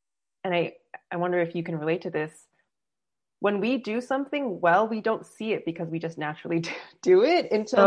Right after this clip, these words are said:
Speaker 1: someone,
Speaker 2: true.
Speaker 1: someone else is like, "Oh, you do this thing that I would have never been able to do on my own." And I, it really sort of empowered me.
Speaker 2: Mm-hmm.
Speaker 1: Um, but I, I'm glad that you brought up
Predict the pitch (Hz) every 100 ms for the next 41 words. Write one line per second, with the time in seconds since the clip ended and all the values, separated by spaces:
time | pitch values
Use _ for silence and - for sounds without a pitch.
0 | 190 - 190 170 160 151 160 - 247 247
1 | 240 240 208 202 190 - 285 226 185 -
2 | - - 233 262 254 226 220 - 226 233
3 | 196 170 - 170 170 170 165 165 165 160
4 | 160 156 165 156 151 147 160 170 147 143
5 | - 180 170 170 165 165 _ - - 165
6 | 160 - - 151 147 180 208 220 247 285
7 | _ _ _ _ - 175 165 170 160 156
8 | 165 _ _ 226 220 214 208 - _ _
9 | _ 233 220 247 262 381 370 302 254 233
10 | -